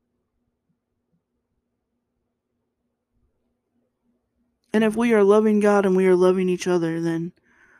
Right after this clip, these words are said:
justice, well, justice comes easy. Because as we love each other, we will do justice to each other. So today,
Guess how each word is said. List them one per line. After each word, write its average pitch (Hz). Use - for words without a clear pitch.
justice, -
well, 233
justice 214
comes 196
easy. 185
Because 185
as 185
we 185
love 180
each 185
other, 180
we 214
will 220
do 202
justice 190
to -
each -
other. -
So -
today, 277